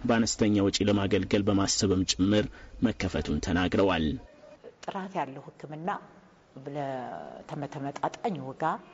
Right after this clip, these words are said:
Speaker 2: የሚያቀርብ ለመላው ህዝብ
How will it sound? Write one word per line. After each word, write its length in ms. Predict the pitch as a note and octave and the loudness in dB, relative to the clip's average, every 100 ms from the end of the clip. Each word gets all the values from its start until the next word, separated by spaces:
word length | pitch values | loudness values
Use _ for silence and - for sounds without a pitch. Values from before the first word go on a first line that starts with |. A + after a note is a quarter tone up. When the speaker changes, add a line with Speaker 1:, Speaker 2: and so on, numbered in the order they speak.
| - | -12
Speaker 2:
የሚያቀርብ 760 | C#3 C#3+ D3+ C#3+ C#3+ - D3+ D3 - - _ _ | -8 -4 -2 -2 -4 -8 -8 -10 -20 -20 _ _
ለመላው 540 | C3+ C#3+ D3+ D#3 D3+ C#3+ | -8 -6 -2 -2 0 0
ህዝብ 320 | D#3 A#3 - | -2 -10 -10